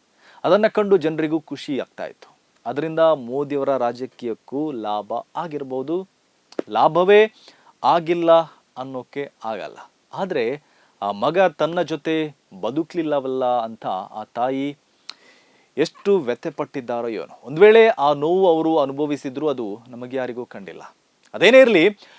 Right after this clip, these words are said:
ಮೋದಿಯವರ ತಾಯಿ ಈಗ ಬದುಕಿಲ್ಲ. ಆದ್ರೂ ಮೋದಿಯವರು ಬಿಹಾರದ ಚುನಾವಣಾ ಸಮಯದಲ್ಲಿ ಅದನ್ನ ನೆನಪಿಸ್ಕೊಂಡಿದ್ದಾರೆ. ತನ್ನ ತಾಯಿಗೆ ರಾಜಕೀಯ ಗೊತ್ತಿಲ್ಲ, ರಾಜಕೀಯಕ್ಕೂ ತನ್ನ ತಾಯಿಗೂ ಸಂಬಂಧವಿಲ್ಲ, ಆಕೆ ಮಾಡಿದ ತಪ್ಪೇನು ಅಂತ ಪ್ರಶ್ನಿಸಿದ್ದಾರೆ. ಮೋದಿಯವರು ಹೇಳಿದ್ದು ಸತ್ಯ,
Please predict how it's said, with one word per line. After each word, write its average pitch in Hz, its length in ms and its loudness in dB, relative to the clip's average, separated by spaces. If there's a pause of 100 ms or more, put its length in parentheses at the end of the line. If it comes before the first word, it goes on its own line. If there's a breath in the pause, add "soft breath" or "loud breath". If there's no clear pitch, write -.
(280 soft breath)
ಮೋದಿಯವರ 262 500 6 (180)
ತಾಯಿ 208 400 4
ಈಗ 160 120 2
ಬದುಕಿಲ್ಲ. 131 600 2
ಆದ್ರೂ 190 300 6
ಮೋದಿಯವರು 175 540 2
ಬಿಹಾರದ 160 500 2
ಚುನಾವಣಾ 147 460 -2
ಸಮಯದಲ್ಲಿ 123 480 -6
ಅದನ್ನ 120 300 -4 (200)
ನೆನಪಿಸ್ಕೊಂಡಿದ್ದಾರೆ. 92 960 -18 (440)
ತನ್ನ 147 200 -4
ತಾಯಿಗೆ 190 480 4
ರಾಜಕೀಯ 151 480 0
ಗೊತ್ತಿಲ್ಲ, 98 540 -10 (600 soft breath)
ರಾಜಕೀಯಕ್ಕೂ 247 760 4
ತನ್ನ 220 260 0
ತಾಯಿಗೂ 208 380 2
ಸಂಬಂಧವಿಲ್ಲ, 175 760 0
ಆಕೆ 180 460 2
ಮಾಡಿದ 185 360 -2
ತಪ್ಪೇನು 175 720 -2
ಅಂತ 135 220 -6
ಪ್ರಶ್ನಿಸಿದ್ದಾರೆ. - 1120 -14
ಮೋದಿಯವರು 180 440 4
ಹೇಳಿದ್ದು 147 400 -4
ಸತ್ಯ, - 380 -16